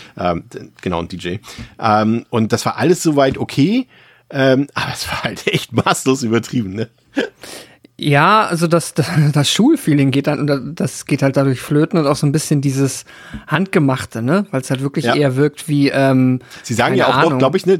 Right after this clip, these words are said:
Speaker 1: hat, sagen Sie nicht sogar, dass die, die Chrissy hat das organisiert und sie ist hunderttausend Euro in die Miese gegangen und die Eltern mussten das bezahlen oder irgendwie sowas?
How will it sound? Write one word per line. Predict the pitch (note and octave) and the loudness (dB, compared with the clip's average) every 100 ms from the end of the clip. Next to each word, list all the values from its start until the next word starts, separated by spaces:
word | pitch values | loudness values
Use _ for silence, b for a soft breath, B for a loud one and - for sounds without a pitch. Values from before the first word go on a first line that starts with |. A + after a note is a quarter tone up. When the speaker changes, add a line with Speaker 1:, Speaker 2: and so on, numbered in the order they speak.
| - | 0
Speaker 1:
hat, | B2 C#3+ | -4 -4
sagen | B2 B2 D#3 | -2 -2 0
Sie | D#3+ | -4
nicht | - | -4
sogar, | D#3 C#3+ | -2 0
dass | C3+ | 0
die, | - B2+ | 0 -2
die | A#2+ G#2 | 0 -2
Chrissy | D#3+ E3 | -2 0
hat | D#3+ | 0
das | D3 - | 0 -2
organisiert | C#3+ C3+ C3+ D3 | 0 0 0 -2
und | B2 | -2
sie | A#2+ | -6
ist | A#2+ | -8
hunderttausend | - B2 C#3+ C#3+ B2+ B2 C3 | -4 2 2 2 2 2 0
Euro | A#2 A#2+ B2+ | 0 2 2
in | A#2+ | 0
die | A2+ | 2
Miese | C3+ D3 A2+ | 0 0 -4
gegangen | A2 G#2 A2+ | -2 0 0
und | G#2+ | 0
die | G#2 | -2
Eltern | B2 C3 | 0 0
mussten | F#2+ - F#2 | 0 -4 -8
das | - | -10
bezahlen | - F#2 F#2+ | -8 -6 -4
oder | G2+ G2 | -4 -6
irgendwie | G#2+ | -6
sowas? | A2+ C#3 | -6 -8